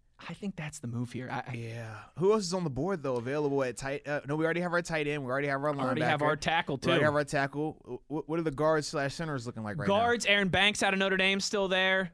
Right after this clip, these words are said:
Speaker 1: Um, David Moore out of Grambling State still there, but it might be a little too high
Speaker 2: I don't
Speaker 1: for those
Speaker 2: like
Speaker 1: guys.
Speaker 2: any of those guys over Khalil at
Speaker 1: I
Speaker 2: that
Speaker 1: agree.
Speaker 2: pick.
Speaker 1: I agree. Uh, Drake Jackson out of Kentucky, the center,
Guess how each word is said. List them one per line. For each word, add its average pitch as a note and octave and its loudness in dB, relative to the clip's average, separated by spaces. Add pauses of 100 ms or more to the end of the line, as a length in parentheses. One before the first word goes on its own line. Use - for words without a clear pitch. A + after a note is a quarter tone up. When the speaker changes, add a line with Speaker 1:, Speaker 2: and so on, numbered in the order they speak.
Speaker 1:
Um, D3+ 2
David E3 4
Moore F3 2
out F3+ 4
of E3+ -2
Grambling E3+ 0
State E3+ 0
still E3+ -2
there, E3 2
but E3 -4
it D#3+ -2
might E3+ 2
be F3 -2
a - 0
little D#3 0
too D#3 -2
high D3 4
Speaker 2:
I F3 6
don't G#3+ 6
Speaker 1:
for A3 4
those - 6
Speaker 2:
like G3 4
Speaker 1:
guys. D3 4
Speaker 2:
any C#3+ 4
of E3 0
those F3 2
guys D#3 -2
over C#3+ 0
Khalil C#3+ 0
at B2 0
Speaker 1:
I A#2+ -6
Speaker 2:
that C#3+ 2
Speaker 1:
agree. D#3 2
Speaker 2:
pick. A2+ -4
Speaker 1:
I C#3+ 4
agree. D3+ 0 (320)
Uh, D3+ 4
Drake F3+ 0
Jackson F3 2
out F3 4
of E3+ -2
Kentucky, E3 0
the E3 -2
center, E3+ 2